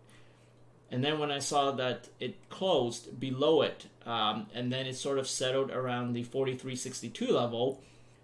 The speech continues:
um, I watched for it to see if it would break down or it would go back up. Uh, the stock was kinda weak, so it broke down, um,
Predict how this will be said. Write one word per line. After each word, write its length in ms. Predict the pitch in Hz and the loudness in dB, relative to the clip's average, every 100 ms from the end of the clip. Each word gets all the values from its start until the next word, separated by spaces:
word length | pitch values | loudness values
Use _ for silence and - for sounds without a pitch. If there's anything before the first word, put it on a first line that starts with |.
| - - | -18 -6
um, 460 | 120 120 120 110 - | -2 0 0 -2 0
I 120 | 139 | 0
watched 380 | 131 131 - - | 2 2 2 0
for 140 | 117 | -2
it 80 | 107 | -2
to 100 | 120 | -4
see 280 | - 135 113 | -4 -2 -2
if 120 | 117 | -2
it 40 | |
would 200 | 123 113 | -2 0
break 200 | 143 139 | 0 0
down 420 | 139 127 143 147 - | 0 2 2 -2 -4
or 200 | 123 120 | -2 0
it 120 | 120 | 0
would 160 | 120 113 | -2 -4
go 140 | 120 | -4
back 300 | 117 110 - | -4 -8 -6
up. 400 | 113 110 - - - | -4 -4 -8 -20 -14
Uh, 240 | 98 101 92 | -6 -6 -4
the 100 | - | -6
stock 340 | - 139 139 | 0 2 2
was 120 | 131 | -2
kinda 260 | - 135 120 | -4 -4 -2
weak, 400 | 120 135 - - - - - - | -2 -4 -6 -16 -20 -20 -20 -18
so 480 | - 135 127 123 117 | -4 2 6 6 2
it 320 | 131 127 127 - | -2 -2 -2 -2
broke 280 | 143 143 | 0 0
down, 500 | - 139 127 110 120 - - - | 0 0 0 -2 -8 -10 -18 -12
um, 500 | 117 113 113 110 110 | -8 -6 -4 -4 -6